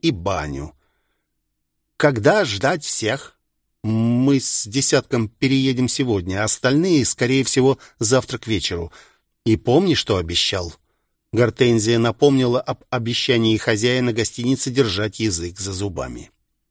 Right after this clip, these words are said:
Такое требование Рубина не удивило. Аристократы часто выясняли друг с другом отношения с помощью наемников, а Магиня как раз и дала ему понять, что отряд нанят кем-то из вельмож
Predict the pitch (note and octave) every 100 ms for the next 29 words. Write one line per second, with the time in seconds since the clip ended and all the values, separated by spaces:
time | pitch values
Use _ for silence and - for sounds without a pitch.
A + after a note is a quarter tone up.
0 | _ - G2+ D3 E3 - A#2+ D#3+ G#2+ A2
1 | G#2+ G#2+ G#2+ G2+ E3+ C#3 B2+ C3+ C#3+ F3+
2 | F3+ D#2 - - - - - A#2 G#2 -
3 | G#2+ A#2+ D3 A#2+ - D3 D3 - G#2 A#2
4 | A2 B2+ C3 A2+ A#2+ B2 G2 B2 B2+ A2+
5 | A2 - A2+ - C3+ B2 A2+ - C3+ B2
6 | A2+ B2+ C3 C#3 G#2+ D#2 C#2+ - C#2 -
7 | - - - G#2+ G2 E2+ C#3 F#3 - G#2
8 | A#2+ C#3+ - F3+ E3 F3+ A#2 F2+ D#2+ F2
9 | A2+ A#2+ F3+ - A2 G#2 - D3+ - -
10 | A2 B2 F3+ E3 - - C#3+ D#3+ D3 A2
11 | G2+ G2+ A#2 F3